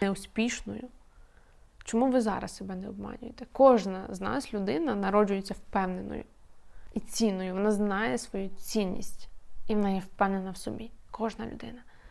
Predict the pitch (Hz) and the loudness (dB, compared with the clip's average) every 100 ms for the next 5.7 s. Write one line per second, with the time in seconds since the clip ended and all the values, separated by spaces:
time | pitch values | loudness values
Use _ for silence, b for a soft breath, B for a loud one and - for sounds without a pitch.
0 | b b b - - 285 277 277 269 254 | b b b -6 6 6 6 2 2 0
1 | 214 202 202 202 196 208 226 247 247 262 | 0 0 0 -2 -4 2 4 6 4 4
2 | 240 202 196 196 202 196 208 220 - - | 2 2 -2 0 0 0 -4 -8 -10 -4
3 | 208 214 - 254 - 214 196 214 - - | -4 -2 -6 -8 -6 -4 -4 -6 -10 -18
4 | B B B B 226 - 233 311 269 - | B B B B -8 0 0 4 2 2
5 | 208 202 196 196 214 214 | 0 0 -2 0 -2 -2